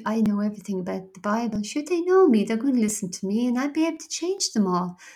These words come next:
And he was warning him, "You are not going to be received by them. They're not going to receive you." And they didn't receive him. They wanted to beat him, get rid of him and kill him. So, um, you know, this is kind of the human side of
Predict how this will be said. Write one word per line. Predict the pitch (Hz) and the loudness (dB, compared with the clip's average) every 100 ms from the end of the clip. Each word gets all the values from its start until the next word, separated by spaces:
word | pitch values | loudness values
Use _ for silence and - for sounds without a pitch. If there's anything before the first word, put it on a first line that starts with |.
| _ _ _ _ _ _ | _ _ _ _ _ _
And | 170 | 2
he | 233 | 4
was | 214 185 | 4 2
warning | 185 208 240 233 185 | 2 4 6 6 4
him, | 185 180 | 2 4
"You | 214 269 | 6 8
are | 240 214 | 8 8
not | 208 240 277 - - | 8 6 4 0 2
going | 196 190 | 2 2
to | 202 | 0
be | 190 185 | 0 0
received | 180 180 226 233 226 | 0 0 2 2 0
by | 175 170 | -4 -4
them. | 170 - - 175 - | -8 -12 -12 -14 -4
They're | 214 | 0
not | 208 240 240 | 2 2 2
going | 220 180 | 0 0
to | 185 | -4
receive | 175 175 196 202 208 | -6 -6 -4 -4 -4
you." | 180 175 175 196 | -6 -8 -10 -6
And | 202 | 0
they | 226 | 0
didn't | 254 254 220 190 | 0 2 0 0
receive | 180 190 180 185 | -6 -6 -6 -8
him. | |
They | 180 196 | -8 -2
wanted | 226 220 175 | -2 0 -4
to | 180 | -6
beat | 190 202 - | -4 -2 0
him, | 180 | -2
get | 175 175 | -2 -2
rid | 180 180 | 0 -2
of | 180 | -2
him | 180 165 | -4 -4
and | 160 | -6
kill | - 180 180 | -4 -2 -2
him. | - - - - - - - - - _ | -4 -12 -18 -18 -18 -18 -20 -20 -20 _
So, | - - 185 170 175 - | -10 -4 -2 -2 -6 -10
um, | 196 180 165 170 - _ _ _ _ _ _ _ - - _ _ _ - - _ 214 | -8 -8 -8 -10 -14 _ _ _ _ _ _ _ -20 -20 _ _ _ -20 -20 _ _
you | 214 | 0
know, | 214 202 202 | 0 0 0
this | 190 233 - 220 | -2 -2 -4 -14
is | - | -14
kind | - 214 214 | -4 0 2
of | 185 185 | 0 -4
the | 185 | -10
human | - 190 185 190 180 | -8 -6 -4 -4 -6
side | - 151 175 180 175 | -6 -6 -8 -8 -10
of | 175 | -14